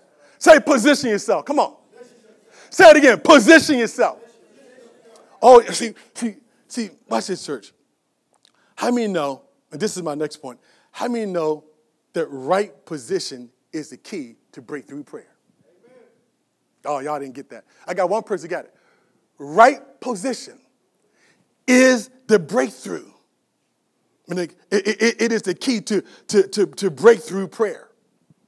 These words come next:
See, there are a lot of people who won't get a breakthrough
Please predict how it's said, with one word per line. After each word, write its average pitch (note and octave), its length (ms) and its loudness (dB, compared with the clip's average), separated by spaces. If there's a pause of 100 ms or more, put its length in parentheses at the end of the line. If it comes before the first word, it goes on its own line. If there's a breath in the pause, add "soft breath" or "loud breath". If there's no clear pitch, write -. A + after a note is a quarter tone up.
(840)
See, A3+ 120 -10
there G#3+ 120 2
are - 20 4
a G3 40 0
lot A#3+ 200 0
of C4+ 120 -4
people G3 340 -2
who F#3+ 120 -4
won't F#3 280 -2
get F#3 140 -2
a D#3+ 60 -8
breakthrough D3 520 -6